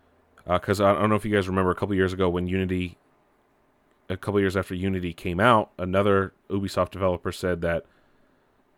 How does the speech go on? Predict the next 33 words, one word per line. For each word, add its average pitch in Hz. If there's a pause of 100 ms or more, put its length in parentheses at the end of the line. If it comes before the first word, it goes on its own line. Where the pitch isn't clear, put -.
(1080)
uh, 87
that 90
playable 107
female 101
characters 101
in 101
the 95
game 98
weren't 95
included 92
because 87
they 87
were 85 (100)
a 87
lot 87
of 92
extra -
production 87
work, 98
which - (100)
doesn't 80
make 80
any 78
fucking 76
sense. 80 (1200)
But 95 (360)
this 123
is 135
all 117
because 107
of 98
the 92
head 104